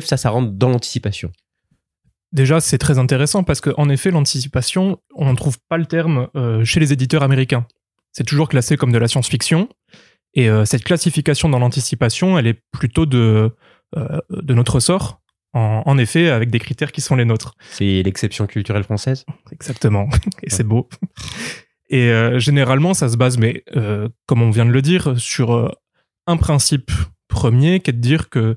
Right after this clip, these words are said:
Speaker 2: c'est une science-fiction qui est très sociale, qui va prendre un aspect, euh, contemporain à l'auteur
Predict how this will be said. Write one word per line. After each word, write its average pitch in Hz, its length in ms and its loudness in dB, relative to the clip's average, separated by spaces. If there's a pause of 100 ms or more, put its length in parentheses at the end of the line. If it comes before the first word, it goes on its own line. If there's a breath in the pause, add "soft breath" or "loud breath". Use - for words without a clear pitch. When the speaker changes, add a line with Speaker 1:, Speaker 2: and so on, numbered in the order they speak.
(240 soft breath)
Speaker 2:
c'est - 120 0
une 120 60 2
science-fiction 135 480 0
qui 135 80 0
est - 20 4
très - 160 -2
sociale, 151 540 -2 (400)
qui - 100 -2
va 131 80 2
prendre 143 240 -2
un 165 100 4
aspect, 156 480 0
euh, 117 340 0 (540)
contemporain 143 480 0
à 131 40 2
l'auteur 135 540 -4